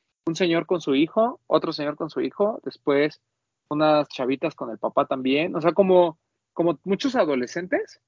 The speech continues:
que iban con el, con, con su papá a comprar algo, ¿saben? Entonces, eso como que en la mayoría de las tiendas de reventa se, se, se daba,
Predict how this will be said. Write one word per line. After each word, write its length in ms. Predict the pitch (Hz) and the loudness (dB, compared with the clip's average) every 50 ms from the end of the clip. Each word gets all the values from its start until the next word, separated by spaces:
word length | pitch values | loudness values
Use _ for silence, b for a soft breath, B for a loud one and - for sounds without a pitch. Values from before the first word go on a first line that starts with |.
| _ _ _ _ _ _ _ _ | _ _ _ _ _ _ _ _
que 80 | 139 135 | 0 0
iban 300 | 139 139 147 147 - - | 2 2 0 -2 -2 -6
con 220 | - 143 131 120 | -10 -10 -10 -8
el, 460 | 117 110 107 104 104 107 98 95 - _ | -10 -10 -8 -10 -10 -10 -10 -12 -14 _
con, 220 | - - 113 120 | -10 -10 -8 -8
con 200 | - - 120 113 | -4 -4 -4 -4
su 100 | - 131 | -4 -2
papá 360 | 127 113 110 - - 127 135 139 | 0 0 4 8 8 10 10 8
a 60 | 127 | 6
comprar 340 | - 117 113 120 131 127 127 | 4 -2 0 4 4 4 4
algo, 220 | 123 117 - _ _ | 4 0 -2 _ _
¿saben? 320 | _ - 117 147 214 240 - _ _ | _ -4 -2 -2 -4 -4 -10 _ _
Entonces, 640 | 123 - 143 127 120 - - 151 143 139 - - _ _ _ _ _ _ _ | -10 -6 -6 -6 -6 -4 0 0 0 0 0 -4 _ _ _ _ _ _ _
eso 220 | 151 147 185 190 | -2 2 2 2
como 200 | - 175 147 - | 2 2 -2 -2
que 100 | - 139 | -4 -6
en 200 | 135 139 139 139 | -6 -6 -2 -2
la 80 | 139 127 | -2 0
mayoría 260 | 123 127 131 135 139 | 0 0 2 2 2
de 60 | 151 | 2
las 140 | 156 147 - | 0 0 -4
tiendas 240 | _ - 156 151 143 | _ -6 -6 -4 -4
de 60 | 135 | -4
reventa 580 | 127 127 113 123 127 123 _ 156 147 139 131 - | -6 -6 -8 -8 -10 -6 _ -2 -2 -2 -4 -8
se, 200 | - - - - | -10 -16 -16 -16
se, 360 | - - 120 113 117 117 113 - | -12 -10 -8 -8 -6 -8 -8 -10
se 180 | - - 113 | -10 -8 -2
daba, 400 | 113 135 165 175 196 233 294 330 | 4 4 6 6 6 6 4 0